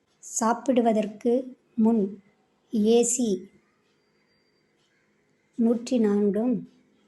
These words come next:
சாப்பிடு-, சாப்பிட்ட பிறகு பி சி நூத்தி முப்பத்தைந்தும் இருந்தது.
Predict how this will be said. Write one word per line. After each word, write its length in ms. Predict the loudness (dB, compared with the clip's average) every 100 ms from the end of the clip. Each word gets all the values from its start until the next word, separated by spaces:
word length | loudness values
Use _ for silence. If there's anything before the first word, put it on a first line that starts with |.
| _ _ -20 -20 -20 -20 -20 _ _ -12 -6
சாப்பிடு-, 720 | -2 -2 -2 -4 -2 0 -2 -8
சாப்பிட்ட 680 | -8 -6 -2 -4 -4 -6 -2
பிறகு 440 | 0 2 0 -4 -10 -20 _ _ _ _
பி 180 | 0 2
சி 360 | 2 -2 -4 -8 _ _ _ _ _ _ _ _ _ _ _ _ _ _ -8 0
நூத்தி 460 | 2 2 0 0
முப்பத்தைந்தும் 1040 | 0 0 -2 -4 -2 0 0 0 -2 -4 -8 -14 -20 -20 -12 -10 -10 -14 -20 -20 -20 -20 -20 -20 -18 -4
இருந்தது. 520 | 0 2 2 2 -2